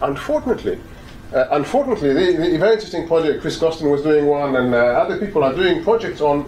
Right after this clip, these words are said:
what it means to be English and so forth. And from now on, uh, for example, funding bodies, when I have to evaluate such projects, I will be suspicious, unfortunately, because it will, uh, it will seem to fit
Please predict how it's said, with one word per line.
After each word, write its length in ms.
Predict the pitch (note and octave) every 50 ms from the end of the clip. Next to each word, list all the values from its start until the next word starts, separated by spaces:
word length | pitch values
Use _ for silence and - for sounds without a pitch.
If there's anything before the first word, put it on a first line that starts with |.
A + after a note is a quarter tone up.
| - C#3
what 200 | D3 E3+ F3+ F3
it 60 | E3+
means 300 | E3 E3 E3+ E3+ E3+ -
to 80 | - D3
be 120 | D3 E3
English 320 | E3+ F3+ F#3 D#3+ C#3 - -
and 100 | B2 A#2+
so 140 | - C3+ B2
forth. 200 | - - - - - - - - - -
And 120 | C3 C3
from 200 | - D#3+ D#3 D#3+
now 180 | F#3 G#3 A#3 A#3+
on, 320 | A3 E3 C3+ C#3 G#3 - - - _ _ _ - -
uh, 600 | D#3 C#3+ C#3 C3+ C3+ C3+ C3 C3 C3 B2+ - B2
for 140 | - C#3 C3+
example, 220 | C3 D#3+ D#3+ B2+
funding 320 | A#2 - D#3 F#3+ F#3+ D#3+ C3+
bodies, 240 | C3 A#2 A2 A2+ A2+
when 160 | B2+ C3 C3
I 80 | C#3+
have 180 | C#3+ C#3 C3+ C3+
to 80 | - C3
evaluate 340 | A2+ B2+ D#3 G#3+ G#3+ D#3 -
such 260 | - C#3 A#2 - -
projects, 360 | - G2 - B2 B2 - -
I 120 | C#3 C#3 D3+
will 240 | E3+ F3 F3+ F3+
be 160 | F#3 G3 G3 G3
suspicious, 720 | - B3 A#3 - - F4+ - - - - - - - -
unfortunately, 640 | C3 C3 B2 - - C3+ A#2+ - G#2+ - - F3 G3+
because 440 | G#3 F#3 - - G3+ G#3+ G#3 - -
it 180 | E3+ E3 - F3+
will, 300 | E3 E3 E3 E3 E3 - - - - - -
uh, 240 | D3 C#3+ C#3+ D3 D3 D3+
it 160 | D#3 D3+ -
will 100 | F3 E3
seem 240 | - - G3+ G3+ G3+
to 80 | -
fit 300 | - - - D4+ C#4+ -